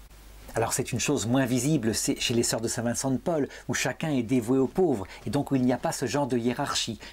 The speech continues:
Mais malgré tout, c'est présent. Bien plus tard, bien plus tard, lorsque,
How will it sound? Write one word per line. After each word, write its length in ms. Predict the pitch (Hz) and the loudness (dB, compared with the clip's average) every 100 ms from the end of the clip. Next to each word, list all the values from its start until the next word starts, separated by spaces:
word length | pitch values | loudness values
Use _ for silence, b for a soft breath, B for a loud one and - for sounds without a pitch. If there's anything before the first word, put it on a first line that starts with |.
| - | -2
Mais 60 | |
malgré 300 | 139 196 165 | 0 2 0
tout, 220 | 180 196 190 | 0 2 2
c'est 140 | 190 | 0
présent. 360 | - 123 90 87 - - - - - - - - - B B B | 0 -2 -2 -8 -16 -20 -20 -20 -20 -20 -20 -20 -18 B B B
Bien 300 | 110 110 175 | 0 2 0
plus 180 | 160 147 | -2 0
tard, 400 | 190 165 117 - B B | 2 2 -2 -12 B B
bien 200 | 101 120 | -2 -2
plus 140 | - | -2
tard, 260 | 117 185 123 | -2 0 0
lorsque, 380 | 117 - - | -2 -2 -2